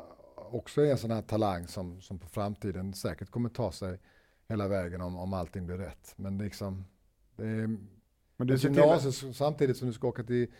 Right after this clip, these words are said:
Speaker 1: till guif och komma hem och gå upp i skolan. Och
Speaker 2: Men du ser till att han, eh, har koll på andragradsekvationerna?
Speaker 1: <laughs>
Speaker 2: Eller vad det
Speaker 1: Nej,
Speaker 2: kan
Speaker 1: men
Speaker 2: vara.
Speaker 1: jag försöker ju bromsa honom och säga att du ska inte komma idag. Du får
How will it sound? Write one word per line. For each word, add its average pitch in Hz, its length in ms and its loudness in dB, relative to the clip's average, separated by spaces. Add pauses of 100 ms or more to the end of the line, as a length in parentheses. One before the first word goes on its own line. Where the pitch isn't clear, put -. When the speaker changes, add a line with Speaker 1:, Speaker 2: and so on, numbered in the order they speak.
(280)
Speaker 1:
till 127 100 -2
guif 123 420 4
och - 60 -12
komma 123 160 2
hem 123 300 4
och 120 80 0
gå 120 60 4
upp 120 120 0
i - 40 -12
skolan. 120 540 0
Och 101 440 -8
Speaker 2:
Men 135 100 0
du 139 100 4
ser 160 120 2
till 160 180 6
att 127 100 6
han, 123 280 4
eh, 120 60 6
har 123 260 6
koll 120 220 4
på 135 140 0
andragradsekvationerna? 113 1300 2 (320)
Speaker 1:
<laughs> 120 1000 0
Speaker 2:
Eller 120 160 0
vad 123 120 4
det 151 40 10
Speaker 1:
Nej, 139 120 8
Speaker 2:
kan 135 100 6
Speaker 1:
men 135 140 6
Speaker 2:
vara. 123 180 8
Speaker 1:
jag 107 160 -4
försöker 117 500 2
ju 135 160 2
bromsa 139 500 4
honom 98 240 -2
och 113 80 -4
säga 123 160 2
att 107 140 -6 (380)
du 120 240 -2
ska - 180 -4
inte 120 120 -2
komma 107 340 0
idag. - 280 -4
Du 98 80 -20
får 104 100 -6